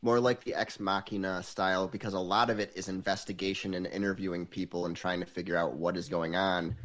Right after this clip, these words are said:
Because as soon as he gets there, 'cause he's trying to assess everything to make sure it's safe, but then he's like, "Wait, why are, is everyone here someone from my life?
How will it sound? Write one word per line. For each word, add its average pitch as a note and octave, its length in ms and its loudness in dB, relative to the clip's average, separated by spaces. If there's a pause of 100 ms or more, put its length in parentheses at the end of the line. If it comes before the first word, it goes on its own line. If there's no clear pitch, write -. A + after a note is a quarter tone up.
(320)
Because G#2 320 2 (140)
as G2+ 140 2
soon C3+ 120 6
as C3 120 4
he G#2+ 80 2
gets A#2 320 2
there, F#2 400 4 (300)
'cause G#2+ 100 -2
he's A#2 140 2
trying A2 240 4
to G#2+ 120 -2
assess G2+ 380 2
everything G2 320 0
to F#2 60 -2
make F2+ 160 -2
sure F2 160 -2
it's E2 100 -10
safe, G#2+ 220 2
but G2+ 80 -2
then G2 80 2
he's F#2+ 100 2
like, F2+ 180 0 (240)
"Wait, G#2+ 220 4
why G2 360 4
are, A2+ 100 6
is F#2+ 260 2
everyone G#2 380 2
here F#2+ 380 2
someone F#2+ 320 -2
from F2 160 -8
my E2 140 0
life? C#2+ 440 -4